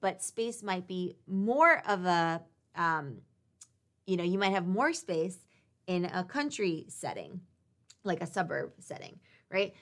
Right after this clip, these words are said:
So people tend to gravitate towards other people's homes.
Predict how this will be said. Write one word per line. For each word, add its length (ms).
So 180
people 540
tend 360
to 160
gravitate 600
towards 280
other 200
people's 340
homes. 580